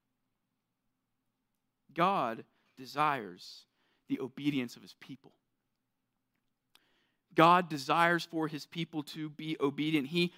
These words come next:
commands for his people to obey him. He declared this to Israel in the Old Testament,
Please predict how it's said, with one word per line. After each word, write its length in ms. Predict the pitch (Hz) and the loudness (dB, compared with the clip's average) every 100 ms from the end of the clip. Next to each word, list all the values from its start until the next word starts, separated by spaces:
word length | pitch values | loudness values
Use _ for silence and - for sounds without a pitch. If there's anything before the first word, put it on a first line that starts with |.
| _ | _
commands 760 | - 156 156 175 175 170 170 - _ | -2 0 6 6 6 2 -4 -12 _
for 100 | 170 | 0
his 120 | 160 | 0
people 340 | - 190 180 165 | 0 -6 -2 -4
to 220 | - 160 | 0 0
obey 460 | 151 143 143 175 170 | 2 0 0 4 6
him. 220 | 156 139 | 4 -2
He 100 | 160 | -4
declared 540 | 165 - 175 185 180 165 | -10 -8 4 6 6 2
this 220 | 175 - | -2 -2
to 160 | 165 147 | -12 4
Israel 640 | 190 208 190 202 208 214 | 6 6 2 8 8 8
in 80 | 190 | 2
the 80 | 160 | -2
Old 220 | 165 156 | -4 0
Testament, 500 | 196 202 202 208 | 0 0 0 -2